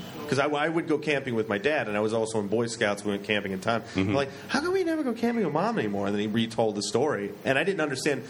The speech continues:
Speaker 1: the severity of it 'cause I was so young. But he retold the story with all the details. I'm like, "So what you're saying is a bear was a, was about to go snout first into that tent."
Speaker 2: It was menacing.
Speaker 1: Yeah,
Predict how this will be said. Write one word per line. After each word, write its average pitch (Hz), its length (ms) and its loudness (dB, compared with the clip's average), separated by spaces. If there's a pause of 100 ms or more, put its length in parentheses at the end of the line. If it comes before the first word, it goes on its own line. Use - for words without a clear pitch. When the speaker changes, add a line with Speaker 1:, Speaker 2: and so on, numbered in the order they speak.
(140)
Speaker 1:
the 139 80 4
severity 127 760 2
of 98 100 2
it 101 80 -2
'cause 107 100 -2
I 107 40 6
was 98 160 0
so 110 140 2
young. 107 360 0 (240)
But 117 60 6
he 120 40 4
retold 131 380 0
the 107 80 -2
story 120 240 2
with 104 140 0
all 98 100 2
the 95 100 -2
details. 110 460 0
I'm 104 80 -2
like, 104 140 -2 (100)
"So - 140 2
what 156 120 2
you're 185 80 -2
saying 175 240 0
is 135 80 0
a 127 60 2
bear 135 260 2
was 131 180 -2
a, 117 60 -2 (160)
was 123 260 0 (440)
about 143 280 2
to 160 80 0
go 135 120 0
snout 143 500 0
first 127 600 -2
into 131 220 0
that 117 280 0
tent." 123 260 2
Speaker 2:
It 120 80 2
was 113 140 -2
menacing. 113 600 0
Speaker 1:
Yeah, 120 180 2